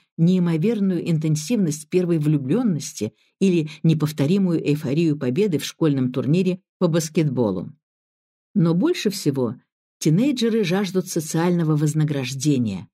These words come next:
особенно уважения со стороны сверстников. В одном исследовании подростки выполняли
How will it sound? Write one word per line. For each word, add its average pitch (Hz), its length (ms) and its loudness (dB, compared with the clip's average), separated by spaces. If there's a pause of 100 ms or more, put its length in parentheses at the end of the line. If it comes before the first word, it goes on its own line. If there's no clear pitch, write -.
(220)
особенно 185 720 0 (160)
уважения 180 600 2
со 190 160 -2
стороны 147 380 -2
сверстников. 147 680 -6 (680)
В 151 60 -2
одном 233 340 4
исследовании 151 760 0 (180)
подростки 202 500 -2
выполняли 190 720 0